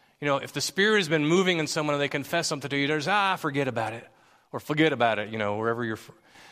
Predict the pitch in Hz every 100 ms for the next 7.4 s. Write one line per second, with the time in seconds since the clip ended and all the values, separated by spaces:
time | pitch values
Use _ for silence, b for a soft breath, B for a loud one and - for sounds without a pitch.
0 | B 117 123 117 110 123 107 101 - 143
1 | - 160 165 160 160 151 170 160 135 -
2 | - B B B _ b b b b 151
3 | 165 165 175 190 - 190 185 185 160 185
4 | 185 170 180 214 214 - 196 208 196 180
5 | 214 226 196 196 165 156 185 190 196 208
6 | 185 180 170 202 208 170 160 175 156 185
7 | 190 165 190 180